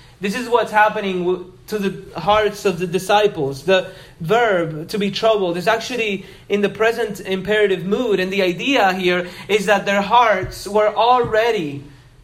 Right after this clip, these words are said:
disturbed. But the Lord is commanding them to stop letting that happen, to acquiesce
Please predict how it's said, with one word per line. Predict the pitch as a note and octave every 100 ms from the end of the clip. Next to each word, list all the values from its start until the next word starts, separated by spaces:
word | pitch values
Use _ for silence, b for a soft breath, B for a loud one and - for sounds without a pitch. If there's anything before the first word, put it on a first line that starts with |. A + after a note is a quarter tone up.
| -
disturbed. | D#3 G#3 - C3+ A3 A#3 F#3+ D3+ C3 D3 C3+ F3 F#3
But | G#3
the | G#3+
Lord | A3+ B3+ B3 - B B -
is | G#3 G#3+ - - -
commanding | - G#3+ G#3+ C4 C4 A3 F#3+
them | F#3 F3+ F3+
to | A3 G3+
stop | - - A3 B3 G#3+
letting | G#3+ A#3 G#3+ G3
that | G3+ F#3+
happen, | F#3 G#3 A3 G3+ E3+ D3+
to | D#3 G3+
acquiesce | G#3 A3 A3+ G#3+ A3+ A3+ G3 F#3+